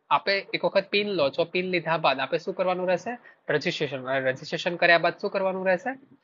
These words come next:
નજીકના help center ખ-, ખાતે જઈને પોતાના documents જમા કરાવવા, ચકાસણી કરાવવાની થતી હોય છે. તો હું અહીંયા list of help center પર click કરું છું, તો આપ જોઈ શકશો કે આપણું નજીક help center કયા કયા છે. એ help center ખાતે appointment લઈને આપે પોતાના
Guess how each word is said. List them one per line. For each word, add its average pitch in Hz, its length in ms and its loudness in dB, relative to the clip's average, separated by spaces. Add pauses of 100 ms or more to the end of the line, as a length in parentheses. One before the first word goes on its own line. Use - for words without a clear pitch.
(160)
નજીકના 196 380 2
help 151 280 -2
center 180 240 -2
ખ-, 160 260 -6
ખાતે 170 340 0
જઈને 170 240 0
પોતાના 156 460 -2 (280)
documents 165 580 -2
જમા 143 200 0
કરાવવા, 135 360 0 (480)
ચકાસણી 175 400 2
કરાવવાની 147 420 2
થતી 151 280 -4
હોય 147 220 0 (460)
છે. 147 100 2 (100)
તો 156 160 -2
હું 165 120 0
અહીંયા 170 180 2
list 170 340 -2
of 190 60 0 (120)
help 156 260 0
center 170 160 -4
પર - 160 -6
click - 280 -8
કરું 135 220 0
છું, 151 140 -6
તો 151 60 0
આપ 143 160 0
જોઈ 190 140 0
શકશો 196 360 -4
કે 214 180 -4 (320)
આપણું 151 260 -2
નજીક 143 340 0
help 160 140 2
center 165 300 0
કયા 170 240 6
કયા 170 220 4
છે. 170 140 -4
એ 151 240 -2
help 139 180 -2
center 156 300 -2
ખાતે 143 260 0
appointment 165 520 -2
લઈને 185 200 4
આપે 208 220 4
પોતાના 143 520 -2